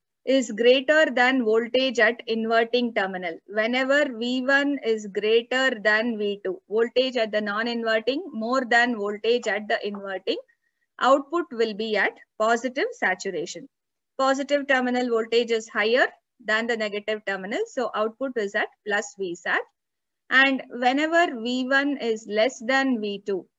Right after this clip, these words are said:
that is the negative terminal voltage V two is higher than V one, then output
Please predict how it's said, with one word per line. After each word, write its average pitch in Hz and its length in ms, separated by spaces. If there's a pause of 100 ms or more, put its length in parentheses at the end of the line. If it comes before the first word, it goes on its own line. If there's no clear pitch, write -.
(300)
that 226 260
is 453 300
the 220 140
negative 285 460 (100)
terminal 247 540
voltage 214 800
V 240 360
two 294 300
is 214 180
higher 233 440 (100)
than 214 340
V 196 240
one, 214 140 (520)
then 262 360
output 277 380